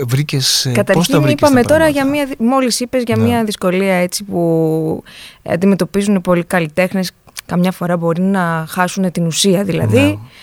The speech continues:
Speaker 2: Να αρχίσουν να χτίζουν μια εικόνα που να μπαίνουν σε αυτήν σαν ηθοποιοί και να μην είναι πραγματικά ο εαυτός τους και να
Speaker 1: Ναι.
Speaker 2: μην μοιράζονται με πραγματικότητα το στίχο τους, δηλαδή να μην το βιώνουν αυτό που λένε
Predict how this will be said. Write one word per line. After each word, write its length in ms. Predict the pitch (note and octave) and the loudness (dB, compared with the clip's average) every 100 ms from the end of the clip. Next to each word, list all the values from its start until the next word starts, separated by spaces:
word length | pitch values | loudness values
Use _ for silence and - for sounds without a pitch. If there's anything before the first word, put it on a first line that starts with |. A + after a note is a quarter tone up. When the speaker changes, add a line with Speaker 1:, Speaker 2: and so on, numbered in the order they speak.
| - - _ - | -20 -20 _ -2
Speaker 2:
Να 160 | G3+ G3 F#3+ F#3 F#3+ - - | 0 2 0 0 -2 -6 -8
αρχίσουν 340 | F#3 A#3 A3 | -4 -2 -2
να 60 | G3+ | -2
χτίζουν 360 | - A3 G#3 | -2 0 2
μια 180 | G#3 F#3+ | 2 0
εικόνα 540 | D#3+ - A#3 C#4 C#4+ | -2 0 0 0 -2
που 140 | B3+ A#3 A3+ A3 A3 G#3 A3+ - - - - | -4 -4 -2 0 -2 -4 -10 -16 -16 -18 -12
να 260 | - F#3+ | -2 0
μπαίνουν 260 | F3 A3+ B3 | 2 2 2
σε 120 | - | 0
αυτήν 260 | F#3 B3 A#3+ | -4 -2 -2
σαν 200 | A#3+ A3+ | 0 0
ηθοποιοί 580 | G#3 G3+ G3+ G3+ A#3+ | -2 -2 2 4 4
και 120 | C4+ A3 | 2 2
να 120 | A3+ | 6
μην 140 | A3+ | 6
είναι 100 | A#3+ | 4
πραγματικά 440 | A3+ G3 F#3+ - A3+ | 2 -2 -2 0 0
ο 20 | |
εαυτός 460 | F#3 E3 - B3+ - | 0 -2 -4 -6 -6
τους 160 | C4+ | -10
και 120 | - | -4
να 80 | A#3 | 0
Speaker 1:
Ναι. 80 | A#3 | 2
Speaker 2:
μην 200 | B3 A#3+ | 2 2
μοιράζονται 400 | A3+ A#3+ A#3+ A3+ | 2 0 -2 0
με 80 | G#3+ | 0
πραγματικότητα 840 | G3+ F#3+ F#3 - - A#3 - C3+ - - - - _ _ _ | 0 -2 -4 -4 -4 -4 -6 -12 -12 -20 -20 -20 _ _ _
το 120 | G#3 | 0
στίχο 380 | F#3+ - A3+ F3 | 2 0 0 -2
τους, 140 | E3+ | -2
δηλαδή 320 | E3 F3 G3 - | 0 2 2 0
να 160 | F#3+ F#3 | 0 2
μην 280 | G#3 A3 - _ | 2 2 -2 _
το 160 | - F#3 | -2 0
βιώνουν 520 | G3 F#3+ G3 F#3 E3+ | 4 6 6 6 2
αυτό 220 | E3+ F#3+ | 0 -4
που 140 | E3+ F3 | -2 0
λένε 500 | E3+ A3+ C4 C#4 | 2 4 4 2